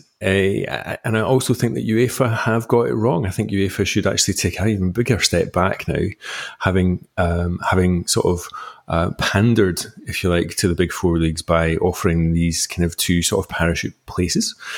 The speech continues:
uh, and, and by making it once again, uh, you know, p-, purely from an enlightened self-interest point of view, uh, the champions of the European countries. Okay, there are more champions of European countries. That just makes it a more interesting and bigger cup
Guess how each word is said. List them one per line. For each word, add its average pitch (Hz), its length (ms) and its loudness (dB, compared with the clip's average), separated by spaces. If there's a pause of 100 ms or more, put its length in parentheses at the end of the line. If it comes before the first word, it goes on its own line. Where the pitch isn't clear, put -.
(240)
uh, 87 220 2 (140)
and, 95 320 0
and 110 200 2
by 101 140 2
making 113 320 0
it 117 80 -2
once 110 220 0
again, 107 360 2
uh, 113 60 2 (100)
you 170 160 0
know, 135 140 4
p-, - 320 -4
purely 202 300 2
from 80 240 0 (100)
an 85 220 0
enlightened 92 340 0
self-interest 85 560 -2
point - 260 -4
of 80 60 -4
view, 80 340 -2
uh, 90 160 0
the 87 120 -2
champions 101 420 0
of 98 220 0
the 98 80 0
European 98 320 0
countries. 104 340 -2 (300)
Okay, 208 240 4
there 151 140 4
are 139 60 4
more 139 140 4
champions 135 380 2
of 117 60 -2
European 110 340 2
countries. 104 340 -2
That - 140 0
just 107 160 -10
makes - 160 0
it - 80 -4
a 95 40 0
more 92 220 2
interesting 90 480 -2
and 85 140 2
bigger 85 240 -2
cup - 340 -4